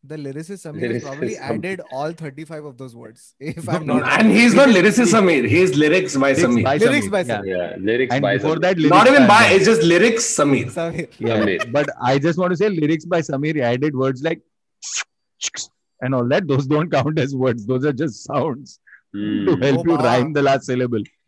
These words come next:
Speaker 1: S-, some of them really capture the emotion. <laughs>
Speaker 3: Like samosa.
Speaker 2: Yeah.
Speaker 3: "Jab tak
Speaker 2: By the way,
Speaker 3: rahega samose mein
Speaker 2: Yes.
Speaker 3: aloo."
Speaker 2: But, uh, the,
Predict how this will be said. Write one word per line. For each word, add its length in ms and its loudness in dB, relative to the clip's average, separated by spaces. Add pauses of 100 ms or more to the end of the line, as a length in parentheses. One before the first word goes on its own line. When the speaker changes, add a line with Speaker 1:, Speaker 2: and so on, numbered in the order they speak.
(120)
Speaker 1:
S-, 240 -20
some 260 -10
of 140 -10
them 160 -10
really 260 -8
capture 360 -12
the 140 -14
emotion. 440 -12 (240)
<laughs> 180 -16
Speaker 3:
Like 200 0
samosa. 580 0
Speaker 2:
Yeah. 180 -2
Speaker 3:
"Jab 200 0 (100)
tak 200 2
Speaker 2:
By 80 0
the 60 4 (160)
way, 200 2
Speaker 3:
rahega 220 2 (140)
samose 720 0
mein 200 -2
Speaker 2:
Yes. 220 2
Speaker 3:
aloo." 380 0 (840)
Speaker 2:
But, 200 0
uh, 320 2
the, 140 0